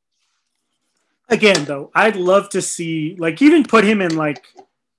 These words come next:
I know we don't have the equivalency, but, like, if, if you could make the, like, A A F again, or, like, the, the X F L when it comes back, whenever it comes back,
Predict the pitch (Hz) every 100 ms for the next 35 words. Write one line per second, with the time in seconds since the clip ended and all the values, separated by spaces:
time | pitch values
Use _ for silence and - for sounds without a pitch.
0 | _ _ _ _ _ _ _ - 196 202
1 | 208 208 185 185 151 170 160 147 - 151
2 | 151 147 - 151 143 147 147 151 156 196
3 | 180 208 220 175 180 170 160 151 143 _
4 | _ _ _ _ 190 185 180 160 156 147
5 | 165 165 170 180 185 _ _ _ _ 180
6 | 180 170 160 175 226 151 170 180 180 180
7 | 170 160 170 160 165 143 156 156 151 147
8 | 147 151 160 156 151 160 170 -